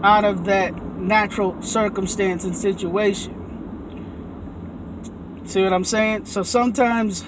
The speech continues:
the voice of God can come through little packages, like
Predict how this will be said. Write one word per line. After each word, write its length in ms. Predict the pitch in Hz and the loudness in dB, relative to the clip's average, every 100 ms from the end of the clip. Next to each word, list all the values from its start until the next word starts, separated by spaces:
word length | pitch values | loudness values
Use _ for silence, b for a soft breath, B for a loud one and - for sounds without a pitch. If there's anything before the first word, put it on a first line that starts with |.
| - | -10
the 220 | - 180 | -6 -4
voice 340 | 175 214 214 208 | 0 0 0 -2
of 120 | 180 | 0
God 320 | 196 190 180 | 2 2 0
can 200 | 180 165 | -2 -4
come 360 | - 226 214 185 | -2 0 0 -2
through 440 | 196 190 185 170 B B B B - | 2 4 4 0 B B B B -4
little 320 | 202 202 170 | 0 0 0
packages, 720 | - 214 208 208 208 202 190 | 2 2 0 -6 0 0 0
like 320 | 175 175 160 | 0 2 0